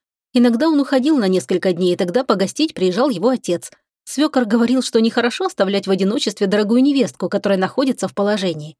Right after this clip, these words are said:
Не слишком-то я радовалась этим посещениям, хотя отец Ская вроде бы ничего плохого мне не сделал и не надоедал скучными разговорами и советами, как должна и не должна вести себя беременная женщина.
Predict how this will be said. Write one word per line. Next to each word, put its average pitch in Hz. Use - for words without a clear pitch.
Не 285
слишком-то 226
я 220
радовалась 233
этим 180
посещениям, 185
хотя 320
отец 302
Ская 302
вроде 233
бы 220
ничего 240
плохого 226
мне 214
не 208
сделал 226
и 262
не 226
надоедал 202
скучными 208
разговорами 190
и 180
советами, 233
как 220
должна 196
и 320
не 226
должна 196
вести 208
себя 233
беременная 202
женщина. 190